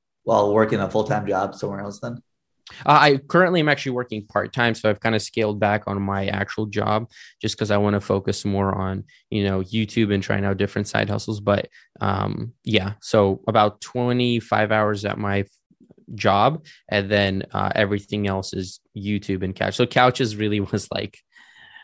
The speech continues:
Speaker 2: I could probably look at my, 'cause I have a spreadsheet, but I'm thinking maybe that month I did,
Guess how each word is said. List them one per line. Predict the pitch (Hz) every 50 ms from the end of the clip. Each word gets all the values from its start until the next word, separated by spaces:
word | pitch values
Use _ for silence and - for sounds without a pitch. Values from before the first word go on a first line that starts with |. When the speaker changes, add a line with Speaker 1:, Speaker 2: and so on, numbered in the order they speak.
| _ _ _
Speaker 2:
I | 104 110
could | 113 113 -
probably | - 110 104 101 101
look | 95 98 101 - -
at | 95 -
my, | 98 95 -
'cause | - 98 98
I |
have | 101 98 95
a |
spreadsheet, | 92 - - - - 98 95 92 - - - - 98 - - _ _ _ _ _ _ _
but | - 98
I'm | 101 104 104 98
thinking | - - - 95 92 - 98 95 92 95
maybe | 95 95 98 95 101 98 95
that | 95 98 92 - -
month | 95 95 92 95 92 -
I | 95 -
did, | 104 107 95 95 95 92 92